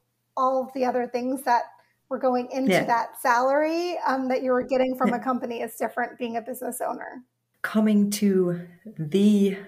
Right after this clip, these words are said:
Speaker 2: you know, most important topic you are working on,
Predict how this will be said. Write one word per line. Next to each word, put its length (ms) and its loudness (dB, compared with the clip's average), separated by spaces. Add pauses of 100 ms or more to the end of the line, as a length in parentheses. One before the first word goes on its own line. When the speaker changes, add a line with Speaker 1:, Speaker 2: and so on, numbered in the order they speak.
(100)
Speaker 2:
you 100 -4
know, 420 0
most 360 4
important 420 2
topic 340 -2
you 240 0
are 80 6
working 480 0
on, 340 2